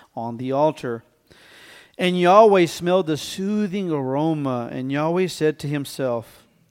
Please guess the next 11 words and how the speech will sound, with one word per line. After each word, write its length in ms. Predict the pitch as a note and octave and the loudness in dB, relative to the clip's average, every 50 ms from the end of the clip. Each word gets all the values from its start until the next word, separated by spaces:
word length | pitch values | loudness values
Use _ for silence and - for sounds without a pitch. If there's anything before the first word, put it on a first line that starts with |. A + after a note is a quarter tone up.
| _ - | _ -12
"Oh, 400 | C#3 C#3 C3 B2 A#2 A2 G#2 G2+ | -10 -10 -10 -10 -12 -12 -14 -12
I 200 | A#2+ A#2+ B2+ C#3 | -10 -8 -6 -4
will 180 | C#3+ C3 B2 B2 | -4 -4 -6 -6
never 420 | B2 B2 C3 C#3 C#3 C3+ C#3+ D#3 | -6 -6 -4 -4 -4 -4 -4 -4
again 360 | D#3 D3 C3 C3 C3+ C3+ C3+ C3+ | -4 -4 -6 -6 -8 -6 -8 -10
curse 320 | - - - C3+ B2+ - | -12 -10 -10 -10 -10 -10
the 120 | - E3 | -10 -12
ground 360 | C#3 C3+ C3 B2+ B2 B2 B2 A#2+ | -10 -10 -10 -10 -8 -10 -10 -12
because 320 | A#2+ _ - C3+ A#2 A#2+ | -12 _ -12 -12 -10 -10
of 80 | A#2+ A2+ | -12 -12
man, 340 | A#2 A#2+ A#2 A2+ A2 G#2+ | -10 -10 -10 -10 -12 -14